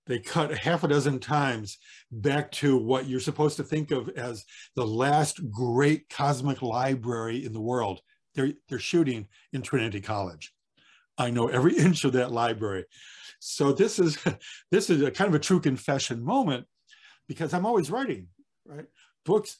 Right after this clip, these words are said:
films, T V shows, and I want to pay homage to the writers who went before me,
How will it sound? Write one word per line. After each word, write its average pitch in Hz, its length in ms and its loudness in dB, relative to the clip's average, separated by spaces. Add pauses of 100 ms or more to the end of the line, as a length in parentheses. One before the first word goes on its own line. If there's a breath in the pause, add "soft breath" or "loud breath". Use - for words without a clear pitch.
films, 180 480 2 (260)
T 175 180 0
V 175 280 2
shows, 151 560 0 (720 soft breath)
and 139 140 -6
I 190 100 -4
want 190 520 -4
to 196 140 -8
pay 165 600 0 (240)
homage 156 640 -6 (1200)
to 156 140 2
the 147 100 2
writers 147 520 0
who 156 100 0
went 131 380 -4
before 135 400 -2
me, 110 240 -2